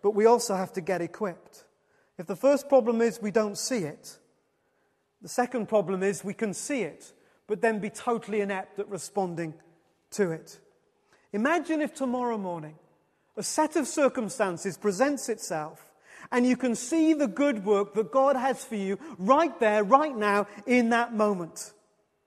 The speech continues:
But you're just not ready. You don't feel like you've got the skills. You don't feel equipped. You don't feel trained.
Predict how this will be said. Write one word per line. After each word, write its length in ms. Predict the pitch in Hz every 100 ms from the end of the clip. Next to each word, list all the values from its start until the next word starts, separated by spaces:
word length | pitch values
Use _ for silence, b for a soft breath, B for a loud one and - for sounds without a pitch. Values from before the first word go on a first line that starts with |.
| _ _ _
But 120 | - 277
you're 100 | 277
just 280 | 311 -
not 200 | 294 277
ready. 320 | 294 311 269 147 - _ _ _ _ _ _ _ _ -
You 100 | 262
don't 180 | 208
feel 200 | - 233
like 200 | 196 190
you've 140 | 214 180
got 180 | 185 190
the 80 |
skills. 680 | 175 - 269 294 320 302 - - _ _ _ _ _ -
You 100 | 220
don't 180 | 185 170
feel 220 | 202 156
equipped. 720 | 156 - 269 311 302 - - - b b b
You 100 | 240
don't 200 | 220 180
feel 260 | 190 170
trained. 720 | 147 - - 262 294 294 294